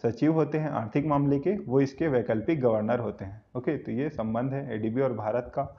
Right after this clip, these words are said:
साथ ही साथ एक और बैंक है एशियन इंफ्रास्ट्रक्चर इन्वेस्टमेंट बैंक, तो ये एआईआईबी, तो इसका मुख्यालय बीजिंग है, बीजिंग में है चीन में। और चीन के नेतृत्व में जून दो हज़ार पन्द्रह में इसके गठन के लिए समझौता हुआ था, जिसमें भारत सहित पचास देशों ने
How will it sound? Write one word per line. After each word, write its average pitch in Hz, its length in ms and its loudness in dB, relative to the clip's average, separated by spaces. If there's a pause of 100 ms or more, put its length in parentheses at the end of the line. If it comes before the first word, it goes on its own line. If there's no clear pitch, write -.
(300)
साथ 117 220 0
ही - 60 0
साथ 151 260 -6
एक 123 200 0
और 131 140 2
बैंक 139 320 0
है 170 220 -4 (120)
एशियन 139 360 -2
इंफ्रास्ट्रक्चर 131 800 -2
इन्वेस्टमेंट 123 580 0
बैंक, 107 200 -4 (220)
तो 117 60 -6
ये 131 320 -4 (240)
एआईआईबी, 117 920 0 (560)
तो 165 320 -2 (180)
इसका 127 280 0
मुख्यालय 135 440 2
बीजिंग 120 420 2
है, 165 320 -4
बीजिंग 123 300 2
में 151 80 0
है 165 160 -2
चीन 135 240 0
में। 180 300 -4 (100)
और 175 420 0 (140)
चीन 147 180 4
के 165 140 0
नेतृत्व 139 500 -2
में 151 180 -2
जून 131 220 2
दो 139 80 2
हज़ार 135 220 4
पन्द्रह 120 360 2
में 143 200 -2 (260)
इसके 135 240 -4
गठन 120 340 -2
के 143 100 -2
लिए 143 120 0
समझौता 110 520 0
हुआ 143 220 2
था, 143 120 0
जिसमें 131 360 -4
भारत 117 280 -2
सहित 143 280 -8
पचास 113 320 0
देशों 131 320 -2
ने 185 200 -6